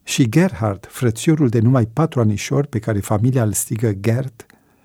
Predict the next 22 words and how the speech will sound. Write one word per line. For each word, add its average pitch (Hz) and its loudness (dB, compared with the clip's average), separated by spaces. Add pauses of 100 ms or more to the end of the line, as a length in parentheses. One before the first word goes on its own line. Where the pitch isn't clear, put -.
(720)
veniră 135 4
alături 127 2
de 117 4
Kurt, 147 -2 (180)
susținând 156 2
rugămintea 120 2
pe 117 -6
care 107 -2
o 101 -2
făcuse. - -10 (480)
„Te 233 4
rugăm, 160 6
tăticule, 143 2 (140)
te 202 4
rugăm.” 120 0 (920)
Franz 226 4
se - 2
uită 117 2
preț 123 0
de 120 2
câteva 165 2
clipe 113 0